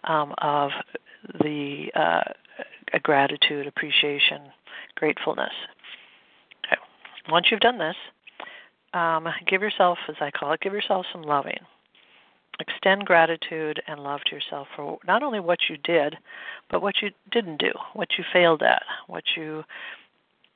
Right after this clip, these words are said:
you know, what you can now witness yourself as <laughs> avoiding. Give yourself love for everything. Um, you know,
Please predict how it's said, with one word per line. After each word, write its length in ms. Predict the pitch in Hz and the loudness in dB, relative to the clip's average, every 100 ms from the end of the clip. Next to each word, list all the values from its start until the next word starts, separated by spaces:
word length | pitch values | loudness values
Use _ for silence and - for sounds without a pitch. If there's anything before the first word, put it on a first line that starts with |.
| _ - - | _ -10 -6
you 60 | |
know, 160 | 185 - - | -6 -6 -2
what 220 | 170 165 - | 0 2 2
you 260 | 165 156 - - | 0 -4 -8 2
can 140 | 175 156 | 2 2
now 220 | 156 143 | 0 2
witness 420 | 170 - 165 - | 2 0 -2 -2
yourself 400 | 156 - 156 151 - - | -2 0 2 2 -2 -4
as 220 | 156 147 | -4 -4
<laughs> 20 | |
avoiding. 560 | 147 156 208 180 151 139 - - - - - | -4 2 2 2 -8 -16 -18 -16 -18 -12 -4
Give 140 | 240 | -2
yourself 360 | 294 254 233 214 185 | -2 2 2 2 0
love 240 | 214 185 - | 0 0 -4
for 220 | 165 - - | -6 -6 -8
everything. 540 | 180 214 202 - - _ - _ - | -8 -6 -8 -8 -12 _ -20 _ -8
Um, 280 | 160 156 151 - - - - _ | -8 -8 -14 -20 -18 -18 -20 _
you 80 | 180 | -2
know, 360 | 170 151 151 | 0 0 -2